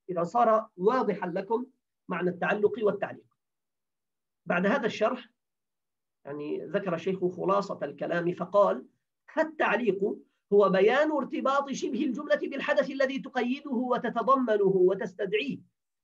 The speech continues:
لطلب الفائدة واستقامة الكلام، ويكون هو ناصباً لها." إذن ثمة فائدة متبادلة في تعليق شبه الجملة بالحدث، ويكون هو ناصباً لها.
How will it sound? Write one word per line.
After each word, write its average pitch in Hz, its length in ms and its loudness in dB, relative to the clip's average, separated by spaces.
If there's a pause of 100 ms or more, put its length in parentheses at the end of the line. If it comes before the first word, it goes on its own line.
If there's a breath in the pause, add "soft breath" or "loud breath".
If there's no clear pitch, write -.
(320)
لطلب 214 460 4
الفائدة 202 640 0
واستقامة 190 720 0
الكلام، 151 680 -2 (540)
ويكون 202 580 6
هو 240 340 4
ناصباً 214 640 4
لها." 147 580 -2 (1500)
إذن 147 220 -8
ثمة 175 300 -4
فائدة 190 380 0
متبادلة 190 880 0 (400)
في 180 340 -6
تعليق 175 400 -2
شبه 165 240 -12
الجملة 160 260 -6
بالحدث، - 440 -14 (400)
ويكون 175 400 0
هو 277 340 2 (140)
ناصباً 185 420 0
لها. 139 300 -6